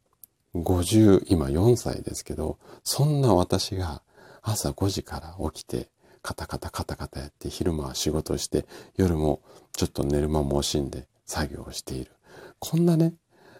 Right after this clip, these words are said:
あの、夢に向かって頑張る姿っていうのは、本当にこう、不調に苦しむ方の、まあ、勇気を与えられるって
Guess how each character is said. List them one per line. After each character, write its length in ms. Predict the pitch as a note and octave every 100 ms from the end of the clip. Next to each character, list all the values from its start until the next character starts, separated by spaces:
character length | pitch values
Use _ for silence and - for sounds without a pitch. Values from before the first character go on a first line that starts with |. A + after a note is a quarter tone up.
| _
あ 180 | E2 E2
の、 500 | D#2 D2 D2+ D#2+ D2+ E2
夢 240 | F#2 G#2+
に 100 | F2+
向 120 | D2+
か 120 | -
っ 20 | C#2+
て 160 | D2
頑 180 | - E2+
張 120 | G2
る 60 | D#2+
姿 380 | - D2+ C#2+ C#2
っ 60 | _
て 120 | - F#2+
い 40 |
う 20 |
の 140 | C#2+ D#2+
は、 160 | D2 - - - - -
本 260 | F3 F#3+ - _ _
当 140 | - D3+
に 180 | D3+
こ 500 | D3 - B2+ A2 - _ _ _ _ -
う、 40 | -
不 120 | -
調 540 | - A#2 A2+ G#2+ G#2+ G#2
に 200 | G2+ G2
苦 300 | - F#2+ G#2
し 200 | - F#2+
む 160 | D2
方 380 | - E2 - D#2
の、 320 | D#2+ F2 - _ - -
ま 200 | - -
あ、 280 | - - - - - _ _
勇 320 | G2 B2+ F#3+
気 200 | - -
を 100 | -
与 280 | - - E2
え 140 | D2+ - -
ら 120 | F#2
れ 120 | F2+ F2+
る 80 |
っ 40 |
て 80 | G#2